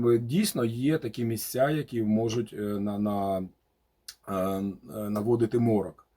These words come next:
Я колись, е, потрапив був на місце сили потужне, я був там вперше тоді, е, Соколине Око. От, і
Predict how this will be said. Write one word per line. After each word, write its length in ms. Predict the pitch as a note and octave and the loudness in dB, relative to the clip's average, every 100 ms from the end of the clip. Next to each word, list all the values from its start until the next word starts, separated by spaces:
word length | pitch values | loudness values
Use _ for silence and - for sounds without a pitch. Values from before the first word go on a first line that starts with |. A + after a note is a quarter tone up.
| _ _ _ _ _ | _ _ _ _ _
Я 280 | G#2 A#2 D#3+ | -4 4 4
колись, 400 | - C3 C3+ - | 4 2 2 2
е, 240 | B2 A#2 G#2+ | 0 2 2
потрапив 540 | A2+ A2 A#2+ A2 G#2+ | -2 0 2 2 2
був 220 | G#2+ A2+ | 2 2
на 100 | G#2+ | 4
місце 360 | G#2+ A2 - G#2+ | 4 2 0 -2
сили 320 | - A3 G#3+ | -4 -2 -4
потужне, 460 | - C#3+ C#3+ A#2 A2+ | -6 -8 -6 -2 0
я 80 | |
був 180 | G#2+ G#2+ | 0 0
там 180 | G#2+ G2+ | -2 -6
вперше 500 | - - F3 E3+ C3 | -6 -8 -6 -6 -12
тоді, 400 | A#2+ A#2+ B2 A#2 _ _ _ _ - | -14 -8 -6 -6 _ _ _ _ -10
е, 100 | G2 | -6
Соколине 520 | - A#2+ B2 A#2+ G#2+ | -4 -2 2 4 4
Око. 420 | A2+ D#3 F#3+ D#3 - _ _ _ _ _ _ _ - | 4 0 -2 -6 -10 _ _ _ _ _ _ _ -10
От, 480 | B2 B2 A#2+ A#2 - | -4 0 0 0 -4
і 580 | B2 A#2+ A#2+ A#2 A#2 A2+ | -4 0 2 4 6 4